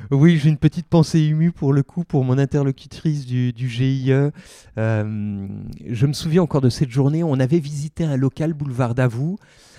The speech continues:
euh, et qui, malheureusement, ben, ce cahier des charges, ce satané cahier des charges, le local ne correspondait pas au cahier des charges. Et là, elle m'a dit, euh, euh, «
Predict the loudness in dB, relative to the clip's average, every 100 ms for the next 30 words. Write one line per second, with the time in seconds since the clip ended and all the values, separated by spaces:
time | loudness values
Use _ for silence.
0 | -14 -4 -2 0 -2 -2 -4 -6 -8 -6
1 | -8 -6 -8 -6 -4 -2 -2 0 2 4
2 | 4 2 0 -4 -4 -6 -8 -10 -14 -14
3 | -8 -8 -8 -8 -8 -8 -8 -6 -6 -6
4 | -6 -6 -6 -6 -4 -4 -4 -2 -2 0
5 | -4 -4 -6 -4 2 4 6 4 0 -4
6 | -4 -4 -4 -6 -6 -8 -6 -6 -8 -8
7 | -8 -10 -8 -8 -8 -10 -14 -20 -20 -20
8 | -2 2 4 4 2 2 0 -2 -4 -2
9 | 0 0 0 -2 -4 -14 _ _ _ -6
10 | -4 -4